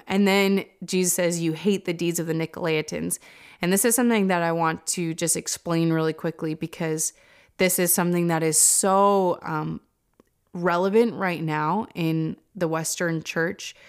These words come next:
which, so the deeds of the, the Nicolaitans,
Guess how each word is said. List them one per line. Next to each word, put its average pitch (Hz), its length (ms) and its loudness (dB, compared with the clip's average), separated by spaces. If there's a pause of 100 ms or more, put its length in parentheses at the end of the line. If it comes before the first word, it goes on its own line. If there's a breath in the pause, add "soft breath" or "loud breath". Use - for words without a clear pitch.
(400 loud breath)
which, - 440 0 (720)
so - 160 2
the 196 140 2
deeds 240 240 0
of 277 80 0
the, 233 180 0
the 180 140 -2
Nicolaitans, 160 1040 -2